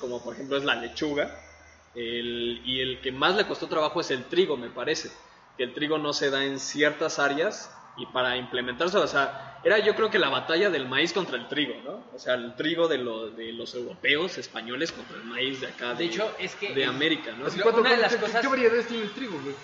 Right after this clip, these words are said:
Speaker 2: Una de las, sí tiene muchas variedades,
Speaker 1: Mu-,
Speaker 2: pero
Speaker 1: muchas
Speaker 2: una de las
Speaker 1: variedades.
Speaker 2: cosas que comentábamos es que el maíz se daba en todos lados.
Speaker 1: Y el trigo,
Speaker 2: A
Speaker 1: ¿no?
Speaker 2: comparación
Speaker 1: Este
Speaker 2: del trigo, güey, cuando los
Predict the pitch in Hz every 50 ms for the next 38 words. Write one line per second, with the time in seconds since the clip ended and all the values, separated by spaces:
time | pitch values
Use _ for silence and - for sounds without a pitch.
0 | - - - 240 277 294 269 214 190 - 185 208 220 233 240 233 220 190 214 202
1 | 180 156 139 139 135 131 117 151 165 165 160 180 180 196 202 269 269 277 139 139
2 | 139 202 208 - - - - - 147 151 143 139 135 135 170 170 170 170 180 180
3 | - 156 - - 180 170 160 143 139 127 131 135 160 208 139 - 143 147 135 135
4 | 139 143 135 131 - 147 139 139 135 135 127 143 160 165 151 131 - - - 156
5 | 156 151 147 - 165 165 151 143 139 135 139 165 165 139 - 170 165 165 156 -
6 | 185 185 190 180 170 156 - 226 254 226 175 151 139 127 - 156 160 160 165 165
7 | 160 160 160 160 156 -